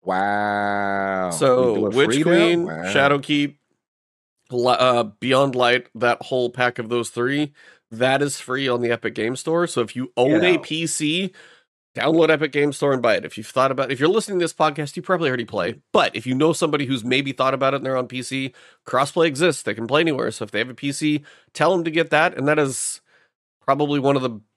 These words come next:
Speaker 2: best, most important chunks to probably get for
Speaker 1: So,
Speaker 2: free.
Speaker 1: so no backsies. You do it, you own it. The, the
Speaker 2: No, it's
Speaker 1: window's
Speaker 2: free.
Speaker 1: over,
Speaker 2: Yeah,
Speaker 1: you
Speaker 2: you,
Speaker 1: still own it.
Speaker 2: yeah, you would own it on,
Speaker 1: Okay.
Speaker 2: on P C. You would own it
Speaker 1: On
Speaker 2: on
Speaker 1: P C,
Speaker 2: Epic Games
Speaker 1: on
Speaker 2: Store,
Speaker 1: Epic.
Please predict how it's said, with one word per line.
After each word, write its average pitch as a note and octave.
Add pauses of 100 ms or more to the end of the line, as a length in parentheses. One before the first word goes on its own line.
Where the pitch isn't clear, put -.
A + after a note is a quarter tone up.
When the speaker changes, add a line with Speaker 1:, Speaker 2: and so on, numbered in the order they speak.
Speaker 2:
best, C3+ (200)
most C3+
important A#2
chunks A2+
to A2
probably A2
get G#2 (160)
for -
Speaker 1:
So, -
Speaker 2:
free. F#2+
Speaker 1:
so C3+
no C#3
backsies. A#2+
You A2
do D3+
it, D3
you A2+
own C3
it. B2+ (420)
The, G#2
the G#2
Speaker 2:
No, D3
it's A#2+
Speaker 1:
window's -
Speaker 2:
free. B2+
Speaker 1:
over, A2
Speaker 2:
Yeah, B2
Speaker 1:
you A2
Speaker 2:
you, A#2+
Speaker 1:
still A#2+
own G#2
it. C2+ (220)
Speaker 2:
yeah, G#2
you A#2
would C3
own D3
it C#3+
on, B2
Speaker 1:
Okay. G3+
Speaker 2:
on A#2
P A2+
C. -
You -
would A#2
own A#2
it A#2
Speaker 1:
On A2+
Speaker 2:
on A2
Speaker 1:
P A2
C, -
Speaker 2:
Epic -
Games -
Speaker 1:
on F#2+
Speaker 2:
Store, G#2
Speaker 1:
Epic. -